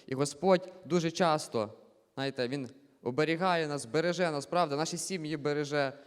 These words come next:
Здається, аби не Господь, то б мене вже не було б на цьому місці, бо дуже багато життєвих ситуацій трапляється, і, і вони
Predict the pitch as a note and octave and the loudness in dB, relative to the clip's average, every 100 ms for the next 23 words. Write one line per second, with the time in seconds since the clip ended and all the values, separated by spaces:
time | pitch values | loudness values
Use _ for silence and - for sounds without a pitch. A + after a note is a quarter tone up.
0 | - _ _ C3+ D#3+ F3+ E3 D#3+ G#3 G#3 | -20 _ _ -4 0 2 2 2 2 0
1 | G3 F#3 F#3 D#3+ D3+ C3 - - - _ | 0 -4 -4 -2 0 0 -2 -20 -20 _
2 | - D#3 F3 G#3 F3+ F3+ F#3 G3+ E3+ D3 | -2 -2 2 0 0 -2 2 2 2 -2
3 | D3 D3+ D#3 D#3 D3 G3 E3 D#3+ E3 E3 | -4 -2 -4 -4 -2 -2 0 0 2 2
4 | D#3+ D3 C#3+ D#3 D3 - C#3 D#3+ D#3 D3+ | 0 -4 0 0 0 -6 0 2 2 -2
5 | C#3+ C#3+ E3 E3+ D#3+ D3 D3 C3 C#3 D#3 | -4 -4 0 2 2 0 0 -2 0 2
6 | D3 C#3 C#3 - _ _ _ _ _ - | 2 0 -6 -20 _ _ _ _ _ -8
7 | D#3 F3+ F#3 | -4 0 -2